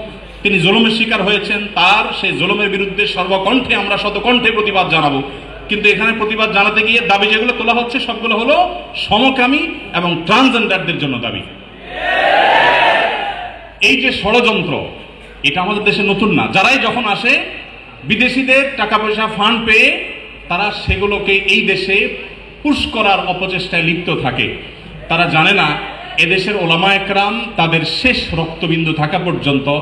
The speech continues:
এই সকল অনাচারের বিরুদ্ধে তারা কথা বলে যাবেন। এদেশের ওলামা একরাম, এদেশের দিনদার মানুষে কোনোদিন এটা বাস্তবায়ন হতে দিবে না।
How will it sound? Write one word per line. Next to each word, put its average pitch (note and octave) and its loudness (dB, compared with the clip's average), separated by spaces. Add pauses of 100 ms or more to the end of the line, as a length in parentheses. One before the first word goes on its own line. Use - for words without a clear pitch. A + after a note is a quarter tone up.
এই F3+ 0
সকল G#3+ -2
অনাচারের D3+ 2
বিরুদ্ধে E3 2
তারা C3 -2
কথা A#2+ -4
বলে G#2 0
যাবেন। G2+ 2 (1800)
এদেশের A#3 -2
ওলামা G#3 -4
একরাম, A3 -6
এদেশের F3+ -4
দিনদার E3 0
মানুষে D3+ 0 (260)
কোনোদিন A3 4
এটা E3+ 0
বাস্তবায়ন D3+ 0
হতে C3+ -2
দিবে C3 0
না। G#2 -4